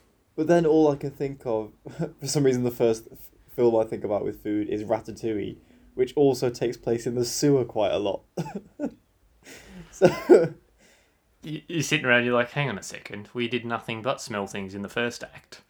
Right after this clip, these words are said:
Speaker 1: <laughs>
Speaker 2: In the second act, we haven't had any sense. Is
Speaker 1: Yeah.
Speaker 2: the system broken? Or did they think I didn't wanna sit in a sewer?"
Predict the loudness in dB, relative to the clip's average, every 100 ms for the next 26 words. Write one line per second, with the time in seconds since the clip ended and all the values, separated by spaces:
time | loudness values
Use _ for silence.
0 | _ _ 0 2 -6 -6 -8 -4 -4 -4
1 | -10 -10 -14 -12 -8 -8 -4 -4 -4 -6
2 | -10 -16 -16 -14 2 2 6 4 2 -10
3 | -8 -6 -8 -12 -16 -18 -20 -10 -4 -2
4 | -2 -4 -2 -2 -2 -6 -6 -14 -12 -16
5 | -14 -14 -12 -12 -12 -14